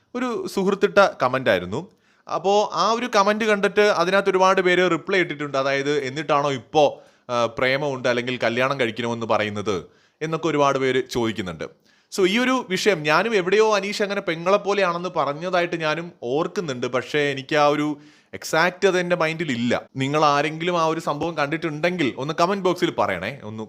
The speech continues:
ക്ലാരിറ്റിക്ക് വേണ്ടിയിട്ടാണ്. ഞാനത് കറക്റ്റായിട്ട് ഓർക്കുന്നില്ല. പക്ഷേ, ഒരുപാട് ആൾക്കാർ ആ ഒരു കമന്റിന് താഴെ, "ഇല്ല, അങ്ങനെ,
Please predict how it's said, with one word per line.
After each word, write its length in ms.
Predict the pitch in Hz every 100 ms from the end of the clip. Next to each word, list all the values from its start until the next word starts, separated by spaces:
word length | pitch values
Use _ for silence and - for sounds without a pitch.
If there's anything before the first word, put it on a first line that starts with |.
| -
ക്ലാരിറ്റിക്ക് 440 | 107 117 113 135
വേണ്ടിയിട്ടാണ്. 500 | 120 101 101 90 82 - 92 92
ഞാനത് 420 | 101 104 117 120 104
കറക്റ്റായിട്ട് 400 | 107 - 160 151
ഓർക്കുന്നില്ല. 420 | 139 139 131 127
പക്ഷേ, 220 | 127 160
ഒരുപാട് 340 | 143 147 175
ആൾക്കാർ 400 | 170 165 165 175
ആ 60 | 165
ഒരു 160 | 165 165
കമന്റിന് 460 | 131 139 151 170 151
താഴെ, 460 | 139 135 139 147 - _ _ 139
"ഇല്ല, 180 | 147
അങ്ങനെ, 540 | 151 139 139 139 135